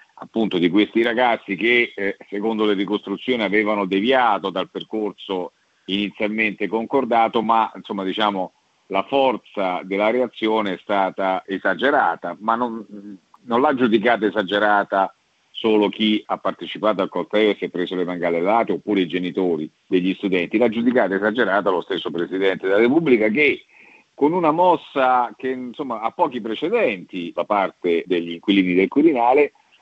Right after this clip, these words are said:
ha stigmatizzato con nettezza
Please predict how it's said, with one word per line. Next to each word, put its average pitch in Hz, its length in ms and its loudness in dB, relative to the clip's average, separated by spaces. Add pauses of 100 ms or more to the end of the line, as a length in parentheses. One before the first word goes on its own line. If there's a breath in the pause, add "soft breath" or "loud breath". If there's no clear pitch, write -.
(120)
ha - 180 -2
stigmatizzato 151 1000 2 (640)
con 110 180 -10
nettezza 135 720 0